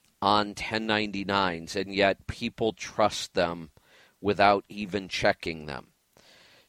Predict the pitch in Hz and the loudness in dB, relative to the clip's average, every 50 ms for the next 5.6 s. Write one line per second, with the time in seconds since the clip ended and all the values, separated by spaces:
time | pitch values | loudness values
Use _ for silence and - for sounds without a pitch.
0 | _ _ - - - 151 151 151 - - 147 143 131 123 113 - 113 110 101 107 | _ _ -6 -2 0 0 0 2 6 6 8 8 6 4 0 0 0 2 2 2
1 | 117 117 113 110 104 95 110 110 107 101 113 117 113 107 104 98 95 98 - - | 0 0 0 -2 -2 0 2 2 4 4 6 6 6 6 4 2 0 -4 -6 -2
2 | 110 107 98 - - - 104 107 101 107 107 104 - - - 113 110 107 107 104 | 0 0 0 -2 -4 -6 -2 0 2 2 2 2 0 -2 -4 -2 -2 0 0 0
3 | 104 101 95 95 95 113 123 135 131 117 107 98 92 87 - 98 92 87 - - | 0 -2 -4 -2 0 2 4 4 2 2 -2 -4 -6 -6 -6 -8 -8 -8 -10 -10
4 | 90 87 85 90 87 87 - _ - 95 92 95 90 - - 85 95 104 104 117 | -6 -2 0 0 0 0 -2 _ -6 -6 -4 -6 -8 -10 -8 -4 -2 0 0 0
5 | 120 117 - - - - 127 123 113 95 78 58 | -2 -4 -6 -8 -6 -2 -2 -2 -2 -4 -6 -12